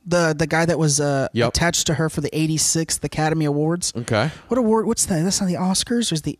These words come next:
Speaker 1: that's the Oscars.
Speaker 2: Yes, the Academy Awards.
Speaker 1: Uh, quote, "I'm holding her, I'm holding their hands and walking them through individuals." And I think they're referring to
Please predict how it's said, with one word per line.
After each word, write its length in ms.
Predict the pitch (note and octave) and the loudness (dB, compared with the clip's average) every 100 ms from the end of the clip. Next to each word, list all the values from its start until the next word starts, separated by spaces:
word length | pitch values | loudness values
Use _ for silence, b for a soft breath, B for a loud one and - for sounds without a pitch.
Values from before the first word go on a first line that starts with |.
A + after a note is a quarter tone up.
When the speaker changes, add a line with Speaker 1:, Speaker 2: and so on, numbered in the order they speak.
| _ | _
Speaker 1:
that's 160 | F#3 F#3 | -2 -2
the 60 | - | 2
Oscars. 580 | F#3+ D#3+ - - - - _ _ - | 2 0 -2 -8 -12 -12 _ _ -8
Speaker 2:
Yes, 420 | G2 D#2 - - | -4 -4 -6 -10
the 100 | - F2+ | -6 -4
Academy 340 | G2 F2+ E2+ | -2 -2 -2
Awards. 420 | D#2 A#1 - - - | -4 -6 -10 -8 -2
Speaker 1:
Uh, 180 | F3+ | 0
quote, 320 | E3 A#3 G#3 - | 0 0 0 0
"I'm 140 | F3 | 0
holding 340 | E3 A#3 C#4+ C4+ | 2 2 2 2
her, 100 | B3 | 0
I'm 160 | F3+ F#3 | 0 2
holding 260 | F#3+ G#3+ | 2 2
their 140 | A#3 G#3+ | 2 2
hands 300 | D3+ D#3 D3+ | 2 2 0
and 120 | D3 | 0
walking 320 | C#3+ D3+ E3 | 0 0 0
them 160 | D#3 D3+ | 0 0
through 320 | - D#3 D3+ | 0 0 0
individuals." 840 | D#3+ D#3 C#3+ D3 C#3 D3 D3 C#3+ - | 0 0 0 0 0 0 0 0 -2
And 120 | E3 | -4
I 40 | |
think 220 | D3+ E3 - | -4 -6 -6
they're 140 | D3 | -6
referring 440 | E3 D3 - D3+ D3+ | -4 -4 -2 -2 0
to 320 | C#3 C#3+ C3+ | 0 0 0